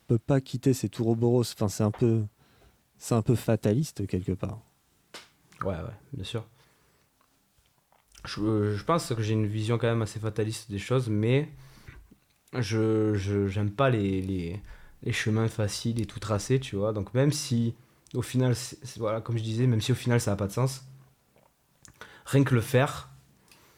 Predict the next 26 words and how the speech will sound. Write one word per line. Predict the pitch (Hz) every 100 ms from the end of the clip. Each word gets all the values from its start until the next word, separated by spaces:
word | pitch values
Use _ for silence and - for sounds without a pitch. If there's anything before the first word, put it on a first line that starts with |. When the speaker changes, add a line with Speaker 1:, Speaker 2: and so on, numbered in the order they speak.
| - _ -
Speaker 2:
c'est | - 113
déjà | 104 110 110 107 101
suffisamment | 98 - 117 107 104 104
satisfaisant, | 104 98 - - 101 104 139 135 123 107
euh, | 90 82 98 - _ _ _ _ _ -
de | 107
se | - 110
dire | 113
qu'au | - - 120
moins | 120
on | 117
aura | 101 95
essayé. | - 78 - - _ _ _ _ _ _ _ _ _ _ _ - - - _ _ _
Speaker 1:
Ça, | - 147 139
c'est | 110
cool. | - 107 110 - - - -
Euh, | 117 110 110 -
j'ai, | 120 117 110
j'ai | 120 113
rebondir, | 104 147 147 156 143 160 127 110
hop, | 156 151 - - - _ - -
sujet | - - 123 117 123
un | 113
peu | 107 113
différent, | 117 - 117 165
mais | 180